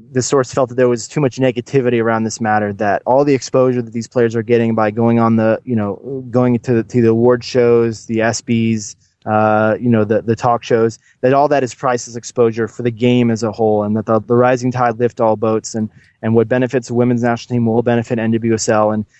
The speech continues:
and it should be all seen in a positive light. Um, but the issue is, you know, there's this confusion about,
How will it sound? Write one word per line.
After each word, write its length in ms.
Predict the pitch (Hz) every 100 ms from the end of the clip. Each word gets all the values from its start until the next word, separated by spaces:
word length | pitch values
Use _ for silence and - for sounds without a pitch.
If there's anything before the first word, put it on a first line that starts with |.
| _ 120
and 80 |
it 80 | 120
should 140 | - 127
be 160 | 127
all 180 | 127 127
seen 220 | - 131
in 80 | 120
a 80 | 113
positive 480 | 127 120 117 113 107
light. 320 | 107 107 - _ _ _
Um, 380 | 117 107 107 104 139 127
but 160 | 139 123
the 120 | 135
issue 260 | 202 151 127
is, 280 | 123 117 123
you 80 |
know, 100 | 127
there's 220 | 117 120 113
this 160 | 113
confusion 760 | - 120 - 185 165 123 113 120
about, 680 | 113 113 113 113 113 -